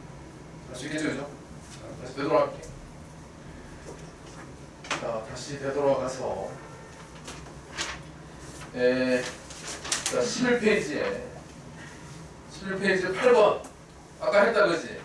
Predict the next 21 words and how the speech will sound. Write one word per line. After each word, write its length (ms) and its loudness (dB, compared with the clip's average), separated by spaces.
자, 60 -6
이게 140 2
딱 120 8
보는 160 2
순간 280 8
아까 180 8
했다고 260 8
생각해야지. 680 6
어떻게 160 -2
한 160 10
거야? 260 8
앞에 280 10
놈은 500 4
N의 300 6
크를 160 6
커지니까 460 4
N을 300 6
빼주고, 520 2
다시 220 4
N을 220 8
더해주면, 600 6